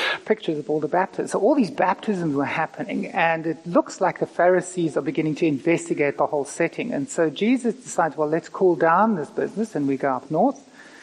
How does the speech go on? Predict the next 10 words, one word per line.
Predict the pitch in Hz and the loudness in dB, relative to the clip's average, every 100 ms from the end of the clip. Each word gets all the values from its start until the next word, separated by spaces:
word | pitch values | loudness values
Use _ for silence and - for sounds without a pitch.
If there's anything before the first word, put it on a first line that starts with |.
| - - - - | -20 -20 -20 -10
And | 170 160 160 151 156 - | 0 0 0 -4 -6 -6
they | 160 160 | -2 -2
travel | - 165 143 160 | 0 -2 0 0
via | 135 139 139 135 | 2 2 2 -2
Samaria. | - - 156 214 196 135 | -2 -2 2 4 4 2
Now, | 147 175 | 2 0
most | 190 208 269 - | 4 4 4 0
of | 170 | -2
you | 170 | 0
know | 165 151 - 240 | 2 2 0 -2